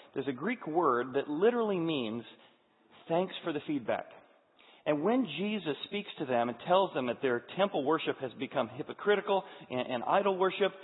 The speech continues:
they respond in such a way that means, "Thank you for the feedback. We appreciate that." No, they don't. They don't at all. They totally deflection. They get mad at him.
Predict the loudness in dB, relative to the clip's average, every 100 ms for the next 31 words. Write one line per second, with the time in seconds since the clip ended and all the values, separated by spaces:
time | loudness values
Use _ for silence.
0 | -16 -16 4 6 6 4 2 4 4 4
1 | 2 0 2 2 4 2 0 0 0 -6
2 | -18 -20 -20 -8 -4 -4 -4 -8 -8 -8
3 | -10 -12 -10 -10 -6 -8 -8 -10 -8 -8
4 | -10 -14 -12 -10 -12 -14 -18 -18 -18 _
5 | _ _ _ _ _ _ _ _ _ _
6 | _ _ _ -6 -4 -4 -6 -8 -2 0
7 | 2 6 10 12 12 10 8 12 12 12
8 | 10 8 6 10 10 10 6 4 2 10
9 | 10 12 8 8 8 10 12 10 12 10
10 | 10